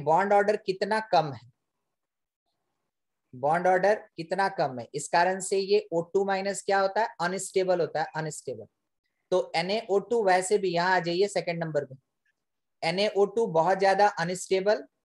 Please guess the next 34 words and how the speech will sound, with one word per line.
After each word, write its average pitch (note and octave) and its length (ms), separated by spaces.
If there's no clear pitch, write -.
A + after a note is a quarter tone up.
water D#3+ 300
के G3 120
साथ F#3 260
reaction F3 500
करता F#3 340
है G3 300
तो E3 200
एन D#3 120
ए F3 200
ओ D#3 100
एच F#3 200
बनाता F#3 440
है G3 240
और D3+ 240
oxygen D#3 480
gas E3+ 300
release C#3+ 360
करता - 360
है, - 80
ठीक C#3 100
है। E3+ 200
तो G3 200
इसको E3+ 280
lab E3+ 320
method F#3+ 400
ले F3 120
लिया F#3+ 240
गया F#3+ 220
है A3 180
for E3+ 200
the F3 140
production D#3 580
of A3+ 180
oxygen, A#2 460